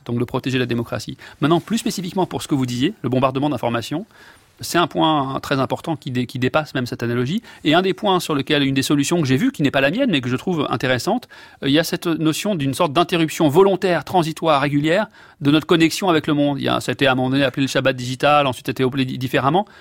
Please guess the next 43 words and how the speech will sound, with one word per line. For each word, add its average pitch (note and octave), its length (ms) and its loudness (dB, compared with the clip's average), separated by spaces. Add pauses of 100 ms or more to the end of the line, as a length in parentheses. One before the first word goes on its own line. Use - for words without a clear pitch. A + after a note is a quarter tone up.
Ça - 100 -2
n'a C#3 140 4
rien C#3 100 2
de C3 60 4
religieux, C3+ 360 0
évidemment. D3+ 360 -2 (240)
Mais D3 100 2
l'idée, F3+ 320 2
en F3+ 80 4
fait, G#3 240 0
que, - 100 -6
euh, - 240 -10
on C#3+ 140 -2
en - 60 2
fait F3+ 100 -2
tous F#3 160 -6
l'expérience F3 460 -2
quotidiennement C#3 520 0
d'être B2+ 280 -4
avec A#2+ 240 -2
nos C3 60 -4
téléphones B2+ 340 -4
portables, C#3+ 320 0
nos C3 80 -2
emails, B2+ 340 -2
et C3 40 -10
cetera. C3+ 340 -2 (280)
On C#3+ 140 0
est - 20 2
en C#3+ 120 -2
permanence - 480 -2
assailli G#3 360 -4
de B2+ 100 -8
tout - 120 -14
ça. - 200 -10 (300)
Et C3 80 -4
que C3+ 120 -4
c'est C#3+ 100 -2
très F3+ 140 -2
difficile E3+ 360 -2
d'arriver E3 500 0 (320)
à C3+ 140 -2
s'extraire E3+ 640 0